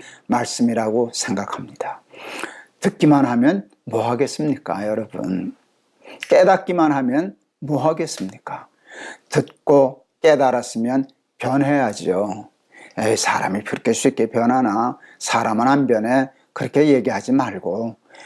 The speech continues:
여러분, 정말 여섯 개의 말씀을 들으면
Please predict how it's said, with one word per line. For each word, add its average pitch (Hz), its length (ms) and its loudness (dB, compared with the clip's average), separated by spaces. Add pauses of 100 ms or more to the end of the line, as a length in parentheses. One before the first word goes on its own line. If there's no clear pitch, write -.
(140)
여러분, 131 480 2 (220)
정말 160 640 2 (160)
여섯 165 360 2
개의 196 140 4
말씀을 160 460 0
들으면 123 480 0